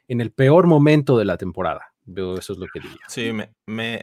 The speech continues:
Speaker 2: me, este, habían aprovechado las circunstancias que se le presentaron en el calendario, hay que decirlo, muchas ocasiones enfrentando a, a quarterbacks que ni siquiera eran titulares, pues equipos que no traían, eh, un buen nivel y, pues,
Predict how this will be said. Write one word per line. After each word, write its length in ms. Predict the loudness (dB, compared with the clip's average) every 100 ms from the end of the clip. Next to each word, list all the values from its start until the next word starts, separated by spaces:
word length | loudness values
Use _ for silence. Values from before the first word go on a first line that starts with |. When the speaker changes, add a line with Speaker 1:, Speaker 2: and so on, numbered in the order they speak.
| -10
Speaker 2:
me, 260 | -8 -8
este, 440 | -10 -14 -12 -10 -4
habían 260 | 0 2 2
aprovechado 920 | 2 2 2 -2 -2 0 2 2 2
las 260 | 0 -4 -4
circunstancias 760 | -12 -12 -12 -6 -4 -4 -6
que 80 | -6
se 100 | -10
le 60 | -10
presentaron 460 | -8 -6 -4 -2
en 100 | -4
el 100 | -6
calendario, 640 | -6 -8 -6 -6 -6 -6 -6
hay 120 | -10
que 140 | -8 -8
decirlo, 520 | -8 -8 -2 -2 -2
muchas 420 | -2 -4 -2 -2
ocasiones 540 | -2 -6 -2 -2 -2 -4
enfrentando 540 | -4 -4 -2 0 2
a, 80 | 2 0
a 120 | -2
quarterbacks 400 | 0 0 -2 -6
que 100 | -8
ni 100 | -8
siquiera 300 | -8 -2 0
eran 180 | 0 -4
titulares, 580 | -6 0 2 2 -2 -8 -16 -16 -16 0
pues 120 | 0
equipos 380 | 2 -2 -4 -2
que 100 | -2
no 240 | -2 -2
traían, 480 | -2 -2 0 -2 -4
eh, 160 | -4 -4 -4
un 160 | -2
buen 140 | 0 0
nivel 400 | 0 0 -2 -4
y, 220 | -6 -4 -6 _ _
pues, 140 | -12